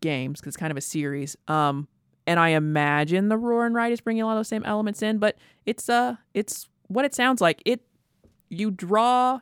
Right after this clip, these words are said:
your park. So as you roll, you can draw, um, attractions for your park on, like, a, on a graph paper kind of grid.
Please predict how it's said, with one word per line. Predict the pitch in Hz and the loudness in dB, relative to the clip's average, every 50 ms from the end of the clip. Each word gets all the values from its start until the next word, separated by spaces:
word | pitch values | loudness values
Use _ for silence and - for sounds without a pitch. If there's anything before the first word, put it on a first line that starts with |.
| _ | _
your | - 170 185 185 | -4 0 0 0
park. | - - - - - 156 147 151 _ - - - | 0 -2 -8 -4 -4 -2 -2 -4 _ -12 -20 -12
So | - - 180 170 170 - - | -4 0 2 2 2 2 2
as | 175 185 196 196 | 2 2 2 -2
you | 190 185 | -4 -4
roll, | 170 170 180 180 180 180 180 180 180 | 0 4 6 6 6 6 6 4 2
you | 160 156 | 0 -2
can | - 160 151 151 147 147 | -6 -8 -8 -8 -8 -10
draw, | - - 151 151 151 151 151 151 151 147 - - | -10 -6 -2 -2 0 0 0 0 0 0 -2 -4
um, | - 131 - - | -6 -8 -8 -8
attractions | 95 - - 220 220 220 220 - 233 214 220 | -10 -8 -4 -2 -2 -2 -2 -4 -6 -6 -6
for | - - 160 | -6 -6 -6
your | 151 147 - | -6 -6 -6
park | - - 175 180 185 - | -4 -4 -4 -4 -4 -4
on, | 160 156 151 | -8 -6 -6
like, | 147 143 - | -8 -8 -8
a, | - 80 - - - _ _ - | -8 -8 -8 -8 -12 _ _ -14
on | - - 139 131 143 143 | -10 -8 -8 -6 -6 -8
a | 143 131 123 123 135 | -8 -8 -10 -10 -10
graph | - 131 139 156 156 - | -6 -2 -2 -2 -2 -4
paper | - 165 160 - 160 | -8 -10 -8 -8 -10
kind | - 156 147 | -10 -8 -10
of | 135 - | -8 -6
grid. | - 160 175 180 180 175 | -2 0 2 2 0 0